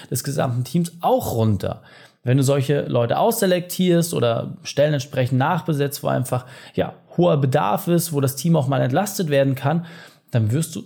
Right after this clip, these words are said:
sehr, sehr große Sprünge haben. Und das ist am Ende des Tages gar nicht so schwer gegenzurechnen, denn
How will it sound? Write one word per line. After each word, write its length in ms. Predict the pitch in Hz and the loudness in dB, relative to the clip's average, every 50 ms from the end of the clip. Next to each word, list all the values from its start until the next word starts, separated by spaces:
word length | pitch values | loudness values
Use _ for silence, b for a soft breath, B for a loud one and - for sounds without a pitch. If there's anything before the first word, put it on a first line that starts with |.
| - - | -8 -4
sehr, 280 | 131 127 - 175 180 | -2 -2 0 -2 -2
sehr 160 | 165 160 165 165 | 0 0 0 0
große 320 | 151 151 170 170 - 165 | 0 -2 -4 -4 -4 -6
Sprünge 440 | - - - - 208 220 196 147 123 | -8 -6 -2 0 2 2 2 2 2
haben. 240 | 120 123 131 127 127 | 2 0 0 -2 -4
Und 100 | 123 - | -4 -4
das 140 | 131 131 | -4 -4
ist 120 | 165 - - | -4 -4 -4
am 120 | 165 170 | -4 -2
Ende 160 | 190 196 202 | -2 -2 -2
des 80 | 175 - | -4 -4
Tages 400 | - 165 165 165 160 - - _ | -6 -4 -4 -4 -6 -6 -8 _
gar 320 | - 233 254 269 277 285 269 | -4 -4 -2 -2 -4 -4 -4
nicht 180 | 247 240 202 | -4 -4 -4
so 200 | - 196 196 208 | -4 -4 -6 -6
schwer 300 | 196 - - 190 180 170 | -6 -6 -4 -2 0 0
gegenzurechnen, 880 | 151 180 226 254 240 208 - - 120 110 113 123 123 - 156 170 190 185 B B B B B B B - - | 0 0 2 0 0 0 -2 -2 -2 0 0 0 0 2 0 0 0 0 B B B B B B B -2 0
denn 360 | 151 165 185 214 226 220 | 2 4 4 4 2 0